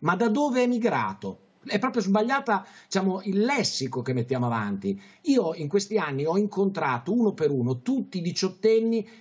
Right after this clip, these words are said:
che ottenevano la cittadinanza, la cittadinanza al compimento del diciottesimo anno di età, perché oggi funziona così in Italia.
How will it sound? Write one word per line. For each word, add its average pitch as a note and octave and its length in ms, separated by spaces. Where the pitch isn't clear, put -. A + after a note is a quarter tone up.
che F#3 120
ottenevano G3+ 540
la F#3 120
cittadinanza, D#3+ 760
la D3 120
cittadinanza F3 560
al E3 60
compimento D#3+ 480
del E3+ 100
diciottesimo D3 540
anno C#3 160
di B2 100
età, G#2 340
perché A#2+ 220
oggi C#3+ 220
funziona A#2+ 360
così G#2 220
in G2 60
Italia. G2 420